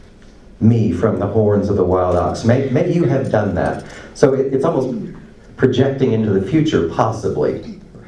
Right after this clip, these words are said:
But the fact that it's, it's, it's a completed action,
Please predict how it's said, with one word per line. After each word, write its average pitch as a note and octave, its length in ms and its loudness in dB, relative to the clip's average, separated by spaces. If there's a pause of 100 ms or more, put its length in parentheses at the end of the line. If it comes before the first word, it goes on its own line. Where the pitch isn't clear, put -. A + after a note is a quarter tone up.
(240)
But C#3 320 0
the C#3+ 80 2
fact E3+ 260 0
that D#3 100 2
it's, D3 100 -2
it's, D3+ 160 0
it's - 180 -2
a - 100 0
completed D#3 580 2
action, - 580 -4